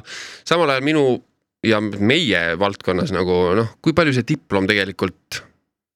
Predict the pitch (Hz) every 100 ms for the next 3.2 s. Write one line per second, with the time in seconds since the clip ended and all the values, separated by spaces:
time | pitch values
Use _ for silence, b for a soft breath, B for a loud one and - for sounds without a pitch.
0 | - 117 110 104 - 135 110 - - 98
1 | 95 98 87 - 92 92 104 98 92 92
2 | 95 - 98 95 95 B B B B -
3 | 117 104